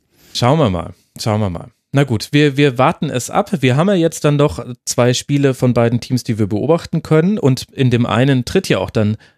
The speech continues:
Frankfurt auf, nämlich das Auswärtsspiel vom F C Bayern, jetzt dann am siebzehnten Spieltag in Frankfurt. Und Rasenballsport empfängt zu Hause Werder Bremen und darf sich dann in den wohlverdienten Winterurlaub flüchten.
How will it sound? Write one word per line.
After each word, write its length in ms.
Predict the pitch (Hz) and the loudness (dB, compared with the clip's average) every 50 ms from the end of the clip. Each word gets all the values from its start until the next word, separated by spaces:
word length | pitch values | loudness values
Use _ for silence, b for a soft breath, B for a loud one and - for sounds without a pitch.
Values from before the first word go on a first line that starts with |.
| b | b
Frankfurt 500 | _ _ - - 117 117 - 113 104 - | _ _ 0 0 0 2 2 -2 -2 0
auf, 320 | - 110 147 196 202 - - | 0 2 2 2 0 0 0
nämlich 320 | 120 113 113 113 110 107 | 2 2 2 2 0 0
das 220 | - 117 110 - - | -2 -6 -6 -6 -4
Auswärtsspiel 580 | 117 131 135 - - 117 - - - - 117 | -4 -4 -2 0 -2 -2 -2 -4 -4 -4 -4
vom 200 | 107 - 113 113 | -2 -2 -2 -2
F 120 | 110 - - | -4 -4 -6
C 80 | - | -4
Bayern, 320 | 107 120 120 131 135 127 120 | 0 2 2 4 2 2 2
jetzt 320 | 113 123 123 - - - | 2 0 -2 -2 -2 0
dann 180 | 120 113 110 113 | 0 0 0 0
am 220 | - 110 107 104 - - | -2 -2 -2 -2 -2 -2
siebzehnten 640 | 120 113 120 165 214 - - - 196 190 - - 180 | -4 0 2 0 0 0 0 0 0 2 2 0 -4
Spieltag 540 | - - - 185 180 - 165 160 156 156 - | -2 -2 -2 -4 -2 0 0 0 0 -2 0
in 200 | - 151 151 156 | 0 0 0 0
Frankfurt. 760 | 151 - - - 117 127 170 208 - - 190 190 202 208 - B B B B B B B B B _ | -4 -8 -10 -4 -2 -2 -2 -2 -2 2 2 2 2 0 -2 B B B B B B B B B _
Und 260 | - 131 135 131 95 | 0 0 0 2 0
Rasenballsport 960 | 110 110 104 101 98 95 98 101 113 113 123 107 107 107 - - - 113 110 - | -2 -2 0 0 0 2 2 2 2 2 2 0 0 -2 -2 0 -2 -2 0 -2
empfängt 340 | 113 107 - 113 117 113 | -6 -4 -4 -4 -4 -4
zu 160 | - - 107 104 | -4 -4 -2 0
Hause 380 | 104 110 113 107 113 110 B B B B B B B B | 0 0 2 2 0 -2 B B B B B B B B
Werder 460 | - 101 101 104 110 113 113 110 104 | -6 0 2 4 4 4 4 2 0
Bremen 480 | - - 98 110 117 123 131 131 123 123 | 0 -2 0 2 2 4 4 2 2 2
und 240 | - 110 104 - - | -2 -4 -4 -6 -6
darf 240 | 104 98 101 101 - | -4 -2 -2 -2 -2
sich 220 | - 104 - - | -4 -8 -6 -2
dann 240 | - 98 101 101 95 | 0 0 0 0 0
in 200 | - 110 104 98 | 0 0 0 0
den 240 | 90 104 98 98 95 | 0 0 -2 -2 0
wohlverdienten 760 | 104 117 127 123 - 117 107 113 113 113 117 - 113 107 98 | 0 0 0 2 0 -2 -2 -2 -4 -4 -2 -2 -2 0 2
Winterurlaub 880 | 120 143 180 - 147 110 104 - 113 107 107 104 98 95 92 - - - - | 2 0 2 2 2 2 2 0 0 2 2 4 4 2 0 -2 -8 -16 -20
flüchten. 680 | - - - 113 113 - - - - 143 185 240 | -16 -6 -2 -2 -2 -2 -2 0 0 2 2 0